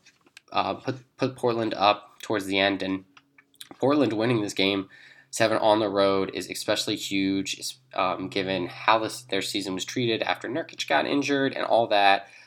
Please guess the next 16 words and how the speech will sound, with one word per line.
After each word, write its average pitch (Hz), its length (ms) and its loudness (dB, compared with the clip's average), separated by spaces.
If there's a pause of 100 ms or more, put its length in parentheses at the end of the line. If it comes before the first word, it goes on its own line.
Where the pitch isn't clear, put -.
(340)
Um, 90 520 0 (280)
and 98 160 2
it's 92 100 -4
just, - 240 -4
it's - 200 -6
an, 113 140 0
it's 113 180 -2
an 139 80 2
incredible, 120 640 0
it's 107 120 -6
a 117 40 -4
good 117 180 0
job 107 280 6
by 98 160 6
them 95 260 2
to, 92 300 -6